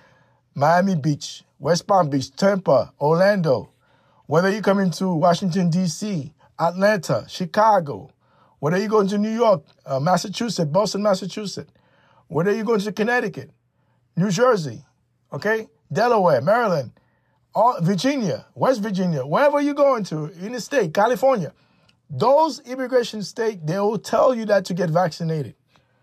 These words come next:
Whe-, whether you're coming from Haiti, in particular Haiti, I don't know about Ni-, Nicaragua, I'm not from Nicaragua. I don't know what's going on over there.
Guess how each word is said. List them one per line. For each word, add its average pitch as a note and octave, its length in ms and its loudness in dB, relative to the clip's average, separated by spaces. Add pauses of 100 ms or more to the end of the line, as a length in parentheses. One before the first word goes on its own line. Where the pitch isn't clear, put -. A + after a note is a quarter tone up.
(720)
Whe-, E3+ 320 0
whether G3 220 -2
you're A3+ 100 -4
coming G3+ 240 0
from F#3 180 0
Haiti, A#3 500 -2
in E3 160 2
particular G3+ 400 -2
Haiti, G3+ 240 2
I F#3 80 4
don't G#3 80 -2
know A3+ 80 0
about G3 240 0
Ni-, F3+ 240 -4
Nicaragua, F3+ 680 0
I'm D#3+ 120 -4
not E3 200 0
from E3+ 160 -4
Nicaragua. C#3+ 540 -4 (420)
I D#3 140 0
don't F#3+ 120 2
know F#3+ 100 2
what's E3 240 0
going D#3+ 200 0
on C#3+ 140 -2
over C3 180 -8
there. - 220 -16